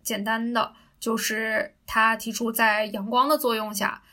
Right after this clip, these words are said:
汽车排放出的氮氧化物和碳氢化合物产生了臭氧。那我们今天，嗯，后续的几十年中，我们逐步完善了对这个具体的化学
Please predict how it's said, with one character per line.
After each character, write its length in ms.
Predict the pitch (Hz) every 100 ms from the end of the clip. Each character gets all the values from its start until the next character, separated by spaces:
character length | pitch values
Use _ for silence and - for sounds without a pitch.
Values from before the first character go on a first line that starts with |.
| - -
汽 180 | -
车 220 | 247 254 240
排 260 | - -
放 260 | 233 262 240
出 200 | 233 214
的 180 | 214 208
氮 160 | 247
氧 180 | 226 196
化 220 | - 196
物 260 | 202 - 196
和 360 | - 202 196
碳 240 | - 233 220
氢 260 | 226 226
化 160 | 233 220
合 140 | -
物 440 | - 226 247 202 - _ _ _ -
产 180 | -
生 160 | - 214
了 80 | 220
臭 260 | - 226
氧。 380 | 220 - - - - _ _ _
那 260 | 233 226 214
我 220 | - -
们 260 | - 202
今 200 | 214 240
天， 380 | 240 262 254 262 - - _ _ _
嗯， 320 | 202 196 202 - _
后 260 | - 294 247
续 240 | - 262
的 180 | 214 208
几 140 | 196
十 160 | 190 214
年 260 | 208 202
中， 280 | 208 214 208
我 100 | 214
们 180 | 190 208
逐 160 | 226 202
步 200 | 262 240
完 200 | - 208
善 240 | 277 277
了 300 | 220 - - _ _ _ _ _ _ _ _
对 340 | 226 196 196
这 300 | - 226 190
个 300 | 196 202 196
具 240 | - 233 208
体 400 | - - 196 -
的 160 | 190 190
化 240 | 190 208
学 220 | 202 202